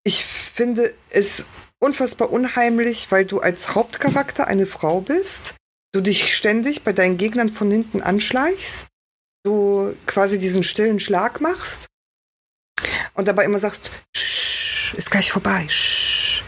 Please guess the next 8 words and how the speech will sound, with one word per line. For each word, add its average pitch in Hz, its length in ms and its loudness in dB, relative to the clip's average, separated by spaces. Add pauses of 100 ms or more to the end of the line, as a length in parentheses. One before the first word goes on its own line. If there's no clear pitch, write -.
(760)
Das 285 180 2
finde 320 180 2
ich - 160 -4
viel 370 140 4
gruseliger 240 580 0
und 208 120 0
viel 277 220 0
horrormäßiger 196 1080 0